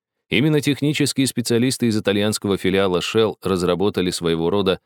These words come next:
национальное топливо, на восемьдесят пять процентов состоящее из этилового и метилового спирта с добавлением небольшого количества нефтяного эфира и бензола. И на нем Альфа-Ромео выиграла миле Милья,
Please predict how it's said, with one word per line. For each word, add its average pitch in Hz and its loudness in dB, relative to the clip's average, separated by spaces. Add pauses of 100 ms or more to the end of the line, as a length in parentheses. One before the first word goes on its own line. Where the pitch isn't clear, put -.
(180)
национальное 110 0
топливо, 87 -2 (180)
на 80 0
восемьдесят 107 0
пять 110 2
процентов 123 -2
состоящее 92 -2
из 92 -4
этилового 120 0 (240)
и 147 0
метилового 120 2
спирта 107 -2
с 78 -6
добавлением 90 0
небольшого 90 -2
количества 87 -4
нефтяного 80 -4
эфира 95 -2 (160)
и 87 0
бензола. 80 -2 (680)
И 85 2
на 101 2
нем 127 2
Альфа-Ромео 98 2 (300)
выиграла 117 2
миле 113 2
Милья, 113 2